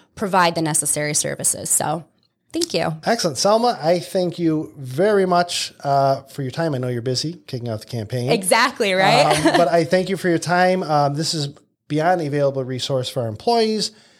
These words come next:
Speaker 2: Uh, and, and I hope, uh, everyone listening, you know, when you, when you see those forms come out this year, you know, everything that's mentioned within this podcast, think about that. This is our community we're investing in. It's not
Speaker 1: Mm-hmm.
Speaker 2: just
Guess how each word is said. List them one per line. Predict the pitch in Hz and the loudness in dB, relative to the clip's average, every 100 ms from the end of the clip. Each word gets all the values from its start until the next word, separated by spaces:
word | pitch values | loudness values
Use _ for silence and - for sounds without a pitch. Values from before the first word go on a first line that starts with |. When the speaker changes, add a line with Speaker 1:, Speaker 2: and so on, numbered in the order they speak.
| _ - | _ -4
Speaker 2:
Uh, | 147 147 147 143 - 170 | 2 4 4 2 -4 -2
and, | 147 143 - | 0 -2 -2
and | 147 | -2
I | 139 | 0
hope, | 120 - 214 196 - - - - | -2 2 2 2 -4 -20 -12 -2
uh, | 143 143 | 2 4
everyone | 147 151 143 | 2 2 2
listening, | 160 - 160 151 147 139 - _ _ - | 2 2 2 2 2 0 -4 _ _ -12
you | - | -2
know, | 143 | 2
when | 139 | 2
you, | 143 147 | 0 -2
when | 151 | -2
you | 151 | -2
see | 143 226 | -2 -2
those | 214 - | -2 -2
forms | 202 196 190 | 0 0 -2
come | - 165 | -2 0
out | 180 180 | 0 0
this | 143 139 | -2 -2
year, | 127 - | -4 -6
you | 170 | -6
know, | 135 123 120 _ _ _ _ _ _ _ _ - - _ _ - | -2 -2 -4 _ _ _ _ _ _ _ _ -20 -20 _ _ 2
everything | 156 202 - 196 | 2 2 2 2
that's | 180 156 | 2 2
mentioned | 147 180 190 139 127 110 | 2 2 2 0 -2 -4
within | 147 127 143 | -4 -2 -2
this | 120 | -2
podcast, | - 160 160 - 117 | -4 -4 -4 -4 -4
think | 156 160 | -4 -2
about | 156 147 143 | -2 -2 2
that. | 143 135 135 - _ _ | 4 4 0 -10 _ _
This | 139 131 | -2 0
is | 147 | 2
our | 147 | 2
community | 147 151 160 147 117 104 95 | 2 2 2 2 -2 -6 -8
we're | 117 110 | -6 -6
investing | 110 113 - 120 113 | -4 -2 -2 -4 -4
in. | 104 | -6
It's | - | -4
not | 139 147 | 0 0
Speaker 1:
Mm-hmm. | - | 0
Speaker 2:
just | 156 139 - | 0 2 0